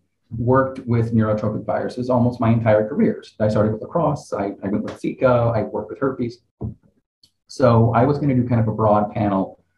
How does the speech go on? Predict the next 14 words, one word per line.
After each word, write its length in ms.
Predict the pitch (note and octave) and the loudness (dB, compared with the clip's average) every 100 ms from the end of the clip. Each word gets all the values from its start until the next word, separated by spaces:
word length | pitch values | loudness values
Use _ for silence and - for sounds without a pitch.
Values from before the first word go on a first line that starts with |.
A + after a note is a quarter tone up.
| _ _ _ _ _ | _ _ _ _ _
um, 360 | A2 G#2 G2+ G#2+ | 2 2 2 2
review 640 | A#2 A2 F3 D#3+ G#2 G#2+ | 2 4 4 4 4 2
of 360 | G#2 G2 F#2+ F#2 - _ _ _ _ _ | 2 2 -2 -6 -16 _ _ _ _ _
what 220 | A2+ D3 | 0 4
do 80 | F#3+ | 4
all 240 | D#3 D#3 | 4 4
these 140 | D3 A2+ | 2 0
different 320 | C3 C3 A2+ | -2 -4 -4
viruses 640 | G#2 G2 G2 - - - - | -4 -6 -8 -12 -20 -18 -6
that 120 | A2 | -6
have, 240 | A#2 G#2+ G#2+ | -2 0 0
you 80 | |
know, 160 | F#2+ - - | -2 -4 -4
different 480 | D3 D3 C3+ - | -2 2 0 0